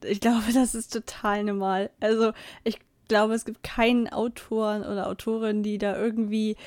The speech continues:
das ganze Buch lang das Gefühl hatten, dass das super wird. Also ich hab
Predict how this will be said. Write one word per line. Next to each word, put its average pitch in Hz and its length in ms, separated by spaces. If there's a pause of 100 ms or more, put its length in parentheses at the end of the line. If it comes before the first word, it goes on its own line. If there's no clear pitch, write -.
(280)
das - 160
ganze 233 300
Buch 226 200
lang 220 160
das 240 140
Gefühl 220 320
hatten, 214 200
dass 208 160
das 208 180
super 196 400
wird. 202 240
Also 196 200
ich - 120
hab 208 100